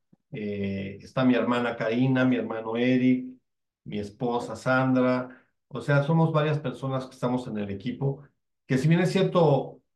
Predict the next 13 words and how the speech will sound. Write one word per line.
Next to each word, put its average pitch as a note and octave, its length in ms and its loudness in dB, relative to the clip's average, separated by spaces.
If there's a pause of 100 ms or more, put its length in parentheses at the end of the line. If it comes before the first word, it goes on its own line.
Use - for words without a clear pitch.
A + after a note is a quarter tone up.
(380)
pues B2 140 -6
no, F3+ 240 4
no F3 440 4
estamos, D#3+ 640 2
no D3 200 2
están E3+ 240 -2
todos E3+ 240 2
de C#3 80 0
lleno, C#3+ 680 -4
de, A#2 160 -10
de A#2+ 180 -6
lleno C#3+ 260 4
completo, - 680 -2